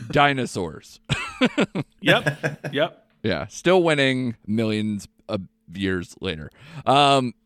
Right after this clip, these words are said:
Speaker 2: also, I just wanted to do as my, my last winter shout out 'cause, uh, I still watch it every year, even with my kids who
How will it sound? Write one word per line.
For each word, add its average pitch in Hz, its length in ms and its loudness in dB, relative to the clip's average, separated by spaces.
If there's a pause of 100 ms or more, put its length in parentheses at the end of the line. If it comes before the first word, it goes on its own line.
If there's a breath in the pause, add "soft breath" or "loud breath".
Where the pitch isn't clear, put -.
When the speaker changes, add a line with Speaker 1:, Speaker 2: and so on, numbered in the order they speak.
(340)
Speaker 2:
also, 220 400 4
I 151 140 4
just 165 200 0
wanted 160 180 2
to 147 120 4
do 147 200 2
as 135 160 4
my, 127 220 0
my 117 180 2
last 117 300 2
winter 113 260 -2
shout 113 280 2
out 104 220 0
'cause, 107 240 -2
uh, 98 220 0
I 104 100 0
still 202 240 0
watch 160 220 4
it 151 80 2
every 127 240 2
year, 117 280 2
even 143 240 -2
with 139 180 2
my 117 160 -2
kids 120 380 0
who 107 240 0